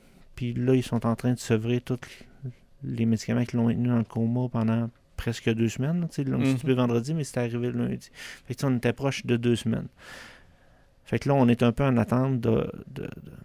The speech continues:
Speaker 1: de ce processus-là pour qu'ensuite, il y ait des évaluations. Donc, on est devant un, un vide. On sait pas ce qui s'en vient devant nous. C'est pour ça, tantôt, que je te disais qu'on y va une heure à la fois, puis, euh, une journée à la fois.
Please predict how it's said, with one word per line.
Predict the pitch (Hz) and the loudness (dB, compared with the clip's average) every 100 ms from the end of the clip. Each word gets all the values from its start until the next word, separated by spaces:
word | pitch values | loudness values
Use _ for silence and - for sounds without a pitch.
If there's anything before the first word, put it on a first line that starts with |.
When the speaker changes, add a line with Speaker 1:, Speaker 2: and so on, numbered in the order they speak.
| - - _ - | -20 -20 _ -6
Speaker 1:
de | 113 | -6
ce | - | -6
processus-là | - 113 - 113 117 - 131 143 - | -4 -2 0 0 -2 -2 2 2 0
pour | - 123 - | -4 -4 -4
qu'ensuite, | - 135 117 - 131 - | 0 2 2 0 -2 2
il | 117 | 2
y | |
ait | |
des | 113 113 107 | 4 2 2
évaluations. | 110 113 110 110 104 - - - | 2 2 2 2 0 -4 -8 -8
Donc, | - - | -10 -8
on | 127 120 | -4 0
est | |
devant | 117 113 135 | 0 2 2
un, | 123 110 - - _ _ - | 0 -4 -8 -20 _ _ -6
un | 113 110 101 | 0 2 2
vide. | 107 127 127 - _ _ _ _ _ _ _ - | 2 0 -2 -10 _ _ _ _ _ _ _ -8
On | 113 | -6
sait | - 110 | -4 -4
pas | 127 | -4
ce | 117 | -6
qui | - | -10
s'en | - 117 | -6 -2
vient | 113 120 | 0 0
devant | 120 117 117 | 0 2 2
nous. | 113 143 - | 2 0 -6
C'est | - - - - | -16 -20 -20 -14
pour | |
ça, | - 135 | -6 -4
tantôt, | 123 117 127 | -2 -2 -4
que | |
je | - | 0
te | 117 | 0
disais | 107 113 123 | 0 2 2
qu'on | - 113 | 4 2
y | |
va | 110 120 117 | 4 4 4
une | 113 | 4
heure | 120 113 | 4 2
à | 107 | 2
la | 104 | 2
fois, | - 123 131 135 - - - - - _ - | 0 -2 0 -2 -10 -18 -18 -20 -20 _ -12
puis, | 120 117 | -8 -4
euh, | 107 107 | -4 -2
une | 113 | -2
journée | 110 120 | 2 4
à | 113 | 4
la | 104 | 4
fois. | - 135 | 2 -4